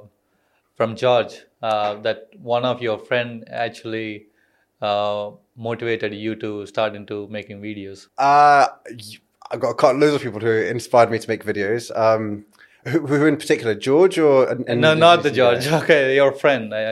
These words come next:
Speaker 1: I, I'm not sure who he is.
Speaker 2: So there's a guy called David Allen T V.
Speaker 1: Okay.
Speaker 2: Maybe you know him. He always
Speaker 1: Okay.
Speaker 2: goes on to Ch-, Canggu Beach, giving out Indonesian food.
Speaker 1: Oh, no,
Speaker 2: So
Speaker 1: I
Speaker 2: he, I used to play football with him. He gave me Indonesian food once, went on his YouTube, and it got, like, two million views. And I was like,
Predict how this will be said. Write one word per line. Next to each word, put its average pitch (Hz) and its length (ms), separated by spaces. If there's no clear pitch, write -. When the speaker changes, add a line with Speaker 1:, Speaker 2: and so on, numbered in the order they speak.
Speaker 1:
I, 110 220
I'm 113 120
not 113 200
sure 113 180
who 107 120
he 107 40
is. 107 120
Speaker 2:
So 143 120
there's 143 140
a - 20
guy 170 120
called 165 180
David 147 260
Allen 131 220
T 123 200
V. 117 400
Speaker 1:
Okay. 123 140
Speaker 2:
Maybe 135 240
you 131 80
know 131 140
him. 156 380
He 127 120
always 131 160
Speaker 1:
Okay. 135 100
Speaker 2:
goes 123 140
on 120 140
to 120 160
Ch-, - 260
Canggu 120 280
Beach, 120 380
giving 117 260
out 110 200
Indonesian 110 480
food. 110 400
Speaker 1:
Oh, 110 200
no, 107 100
Speaker 2:
So 110 160
Speaker 1:
I 117 40
Speaker 2:
he, 127 340
I - 160
used 117 140
to - 0
play 123 100
football 127 260
with 110 120
him. 113 200
He 113 80
gave 117 220
me 117 60
Indonesian 113 420
food 139 220
once, 127 300
went 113 180
on 113 60
his 110 140
YouTube, 117 440
and 104 100
it 101 40
got, 104 120
like, 95 220
two - 160
million 104 260
views. 101 320
And 92 200
I 69 40
was - 100
like, - 80